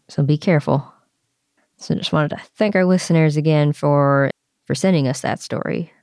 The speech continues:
And then we've got happier news. This next one is about some dinosaur fossils that went into space. The company Blue Origin sent them. They're a commercial spaceflight company,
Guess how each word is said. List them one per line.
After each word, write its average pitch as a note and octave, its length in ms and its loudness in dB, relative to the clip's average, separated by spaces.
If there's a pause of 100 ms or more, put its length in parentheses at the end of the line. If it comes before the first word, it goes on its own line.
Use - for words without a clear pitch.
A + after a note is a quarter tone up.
(880)
And D#3+ 100 2
then D#3+ 80 4
we've D3 200 0
got C#3+ 340 -2 (240)
happier F#3 460 0
news. D3 460 0 (560)
This D3+ 200 -2
next F3 380 2
one E3 260 4
is D3 180 0
about D3 540 0
some C#3 220 0
dinosaur C#3+ 440 0
fossils D3 540 -2
that C3 160 -2
went D3+ 320 -2
into D3+ 220 0
space. - 640 -2 (760)
The D3 100 0
company F3 380 0
Blue C#3+ 300 0
Origin D3 520 2
sent F3+ 300 -2
them. F3+ 300 0
They're C#3 200 2
a B2+ 40 0
commercial C#3+ 500 -2
spaceflight C3+ 720 -2
company, C#3 580 0